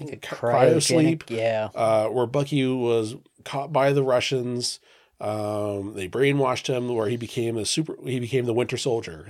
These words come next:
Speaker 2: the, the evil version of Captain America, basically,
Speaker 1: Yeah,
Speaker 2: where
Speaker 1: the assassin throughout time.
Speaker 2: they, yeah, they, they had put him on ice, like, "Oh, we need to kill this high level whatever, but we need to make it look like no one actually did it. All right,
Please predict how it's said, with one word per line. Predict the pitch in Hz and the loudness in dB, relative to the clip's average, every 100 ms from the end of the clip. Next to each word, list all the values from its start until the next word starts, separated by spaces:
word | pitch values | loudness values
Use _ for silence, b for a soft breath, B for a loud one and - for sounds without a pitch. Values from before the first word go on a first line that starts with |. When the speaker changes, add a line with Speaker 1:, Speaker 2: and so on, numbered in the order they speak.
| 104 | -14
Speaker 2:
the, | 107 98 90 - b b b b - _ _ _ - | -10 -10 -12 -16 b b b b -20 _ _ _ -10
the | 151 - | -6 -2
evil | 170 139 139 | 0 4 2
version | 127 120 123 | 2 -2 -4
of | 117 | -6
Captain | 104 - | -8 -6
America, | 120 110 | -4 -4
basically, | 92 90 87 135 | -4 -10 -6 0
Speaker 1:
Yeah, | 143 | 0
Speaker 2:
where | 107 104 | 0 -2
Speaker 1:
the | 117 110 | -4 -6
assassin | - - - 131 143 - 147 139 139 | -4 -2 2 2 2 2 0 -2 -4
throughout | 127 120 113 - - | -2 0 0 -4 -10
time. | - 107 92 143 | -12 -10 -10 -2
Speaker 2:
they, | 139 120 131 | 0 0 -2
yeah, | 110 | -4
they, | 98 104 - _ _ | -4 -6 -8 _ _
they | 151 127 | -2 0
had | 110 113 | -2 -2
put | 143 | 2
him | 147 | 6
on | 139 131 | 4 4
ice, | 131 127 | 2 2
like, | 127 120 | 0 2
"Oh, | 135 135 113 | 6 6 6
we | 110 | 2
need | 127 117 | 0 -2
to | |
kill | - 131 | -2 0
this | 117 - | 0 -2
high | 131 131 | 0 2
level | 131 127 123 120 113 110 _ _ _ | 2 0 0 0 -2 -4 _ _ _
whatever, | 131 127 131 135 | -2 0 2 0
but | 127 107 | -2 -2
we | |
need | 120 123 | -2 -4
to | |
make | 117 123 | -4 -6
it | |
look | 113 | -8
like | 117 120 - 117 | -10 -14 -20 -12
no | 117 117 | -8 -4
one | 120 120 | -4 -4
actually | 120 117 | -4 -6
did | 107 117 | -4 -2
it. | 156 - b b b - | -2 -6 b b b -6
All | 135 | -4
right, | 135 | -4